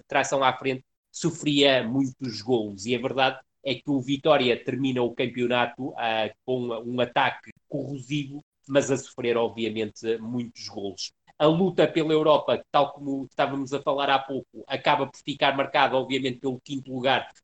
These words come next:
do Marítimo, com os mesmos pontos do, do Boa Vista. Aqui saliento, obviamente, a troca de treinador.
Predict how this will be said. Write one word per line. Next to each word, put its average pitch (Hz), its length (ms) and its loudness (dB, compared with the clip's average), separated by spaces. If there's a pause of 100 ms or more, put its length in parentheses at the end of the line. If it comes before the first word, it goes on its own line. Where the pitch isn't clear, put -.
(120)
do 147 120 -4
Marítimo, 143 480 4
com 160 160 4
os 135 140 2
mesmos 143 380 -2
pontos 131 440 -6
do, 113 160 -4
do 123 100 -6
Boa 127 240 2
Vista. 147 440 0 (200)
Aqui 151 520 -2 (100)
saliento, 147 760 2
obviamente, 139 760 0
a 160 100 2
troca 156 400 2
de 139 60 -10
treinador. 131 560 -2